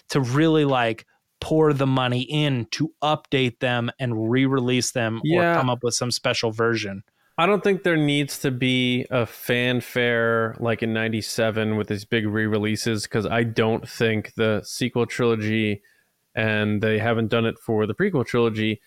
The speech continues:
Speaker 2: carry that same legacy the way the original trilogy does. I mean, Star Wars put blockbusters on the map
Speaker 1: Yeah.
Speaker 2: in nineteen seventy-seven. Uh, come see Star Wars for the first time in theaters, and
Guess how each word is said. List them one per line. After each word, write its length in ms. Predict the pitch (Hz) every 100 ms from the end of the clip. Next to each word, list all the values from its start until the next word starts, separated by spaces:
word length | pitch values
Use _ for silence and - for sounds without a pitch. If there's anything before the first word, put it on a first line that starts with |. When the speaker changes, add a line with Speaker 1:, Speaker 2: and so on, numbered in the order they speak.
| _ _
Speaker 2:
carry 640 | - 123 117 117 113 110 104
that 200 | 113 107
same 340 | - 117 107 101
legacy 600 | 110 110 101 - 98 98
the 120 | 104
way 120 | 107
the 120 | 104
original 360 | 101 107 98 101
trilogy 420 | - 107 101 101
does. 340 | 95 78 - -
I 60 |
mean, 100 | 110
Star 360 | 101 - 113 113
Wars 260 | 107 107 -
put 340 | - 117 -
blockbusters 680 | 101 101 - 101 - 98 98
on 100 | 95
the 80 |
map 340 | 92 98 101 98
Speaker 1:
Yeah. 100 | 95
Speaker 2:
in 80 | 98
nineteen 360 | 101 - 107
seventy-seven. 800 | - 98 104 98 131 120 117 113 - - - - - - -
Uh, 240 | 123 123 -
come 300 | - 143 151
see 240 | - 151 135
Star 420 | - 139 135 127
Wars 220 | 123 110
for 80 | 117
the 100 | 113
first 460 | - 135 127 -
time 280 | 139 127 120
in 120 | 113
theaters, 580 | - 131 127 110 95 87
and 240 | 107 107